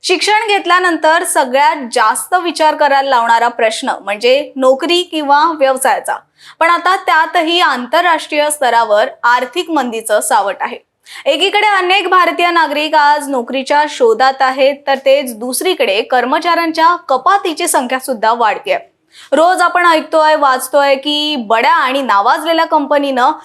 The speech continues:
कर्मचाऱ्यांना काढून टाकल्याने लाखो लोकांनी अलीकडे नोकऱ्या गमावल्यात. Google, Microsoft, Facebook आणि Amazon यासारख्या आघाडीच्या आयटी कंपन्यांनी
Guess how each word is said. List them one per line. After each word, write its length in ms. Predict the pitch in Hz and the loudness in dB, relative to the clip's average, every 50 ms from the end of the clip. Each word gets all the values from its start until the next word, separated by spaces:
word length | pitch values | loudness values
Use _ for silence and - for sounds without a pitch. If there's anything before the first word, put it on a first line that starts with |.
| - _ _ - | -20 _ _ -2
कर्मचाऱ्यांना 920 | - 311 320 339 359 415 415 - 403 381 359 349 349 349 330 294 311 330 359 349 - - | 0 2 2 2 2 0 0 0 2 2 2 2 2 2 2 2 2 2 0 -4 -8 -2
काढून 400 | - 240 220 220 233 311 370 370 | 0 2 2 2 2 0 0 0
टाकल्याने 580 | - 262 226 - 202 185 175 - - - - _ - | 0 0 -2 0 -2 -2 -2 -2 -6 -14 -16 _ -2
लाखो 480 | 226 226 233 247 - - 330 339 370 | 2 2 2 2 0 0 0 0 2
लोकांनी 500 | 370 359 349 320 - 320 320 302 311 320 | 2 2 0 2 2 0 0 2 0 2
अलीकडे 480 | 320 294 254 262 262 247 247 233 226 240 | 2 2 0 0 -2 0 0 2 2 2
नोकऱ्या 420 | 269 277 247 226 226 240 247 254 | 2 2 0 0 0 0 0 0
गमावल्यात. 480 | 285 247 190 175 190 190 185 190 180 - - _ _ _ _ _ - - - 254 | 0 0 -2 -4 -2 -2 0 0 -2 -2 -4 _ _ _ _ _ -20 -14 -6 -2
Google, 600 | 247 302 320 269 285 320 330 330 339 339 330 285 | 0 2 2 2 2 2 2 2 2 0 0 0
Microsoft, 840 | 240 226 233 - 285 294 302 294 320 302 294 302 302 294 - - - | 0 0 0 0 0 0 0 2 2 2 2 2 2 -2 -6 -4 -2
Facebook 500 | 294 285 285 262 262 285 311 254 - 180 | 0 0 0 0 0 0 0 0 2 0
आणि 220 | 196 214 240 254 254 | -2 0 0 -2 -2
Amazon 460 | 262 269 294 294 262 233 170 156 180 | 0 0 0 0 0 0 -2 0 -2
यासारख्या 420 | 196 233 - 277 262 269 320 320 | -2 0 0 -2 -2 0 0 2
आघाडीच्या 680 | 311 269 254 247 247 269 311 349 370 359 320 359 359 | 2 2 0 0 0 0 0 0 0 -2 0 2 4
आयटी 300 | 349 330 302 294 277 320 | 4 4 2 0 -2 -2
कंपन्यांनी 720 | 302 320 311 294 269 302 285 285 277 277 277 285 302 330 | -2 0 -2 0 0 0 0 0 -2 -2 -2 -4 -4 -6